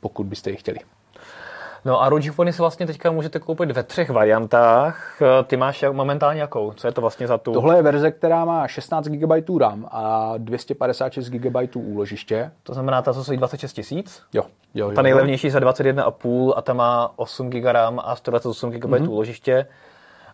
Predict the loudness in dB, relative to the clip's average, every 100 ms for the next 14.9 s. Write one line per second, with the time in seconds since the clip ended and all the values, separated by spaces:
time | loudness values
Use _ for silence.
0 | _ 2 4 2 0 0 0 4 4 6
1 | 6 4 4 4 6 6 4 2 2 4
2 | 4 2 0 0 -2 0 -2 -4 -4 0
3 | 2 4 4 2 0 -4 -8 -6 -4 -4
4 | -2 -2 -2 -4 -2 0 0 -2 -2 0
5 | -2 -6 -2 0 0 -2 -8 -10 -4 -4
6 | -4 -8 -10 -4 -2 -2 -4 -6 -6 -6
7 | -8 _ -2 0 0 -2 2 4 6 4
8 | 0 2 2 2 0 2 2 2 0 -4
9 | 0 0 0 -8 -6 -4 -2 2 2 0
10 | -4 -4 -2 0 -2 0 -2 -2 -2 -2
11 | -2 -4 -8 -10 -4 -2 -2 -2 0 0
12 | 2 0 -2 0 0 0 0 -2 -2 -4
13 | -4 -4 -4 -4 -4 -6 -2 -2 -2 -4
14 | -6 -2 -2 -4 -8 -8 -8 -10 -14